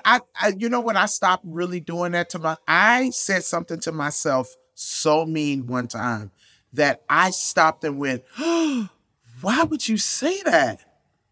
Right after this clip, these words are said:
Why would you say that to you? That was mean. Apologize and don't ever talk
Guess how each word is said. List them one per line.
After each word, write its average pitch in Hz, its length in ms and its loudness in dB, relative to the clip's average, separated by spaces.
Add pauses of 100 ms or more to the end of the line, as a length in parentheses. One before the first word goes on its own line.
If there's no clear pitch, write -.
(260)
Why 254 260 6
would 381 220 2
you 370 80 4
say 349 300 4
that 302 200 4
to 254 120 0
you? 202 120 4
That 277 360 4
was 220 180 -2
mean. 196 680 -2 (460)
Apologize 196 1160 4 (540)
and 220 280 2
don't 269 320 4
ever 254 260 2
talk 254 680 4